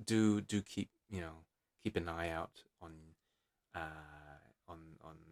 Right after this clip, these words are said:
on your e-, on your email inboxes for updates. Um, if you don't, if, if you're not subscribed to our email list, um, I encourage you to, to jump on the website and, um, and get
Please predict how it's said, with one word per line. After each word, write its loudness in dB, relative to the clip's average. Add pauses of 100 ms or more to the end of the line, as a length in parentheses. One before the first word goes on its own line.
(200)
on -20 (120)
your -20
e-, -8 (400)
on -8
your -16
email -4
inboxes 4 (420)
for -2
updates. 2 (220)
Um, -20
if 0
you 8
don't, 8 (160)
if, 4
if 0
you're 6
not 6
subscribed -2
to -8
our -12
email -12
list, -2
um, -20
I -18
encourage -8
you -12
to, -8
to -20
jump -4
on -10
the -16
website -4
and, -18
um, -20 (1700)
and -16
get -4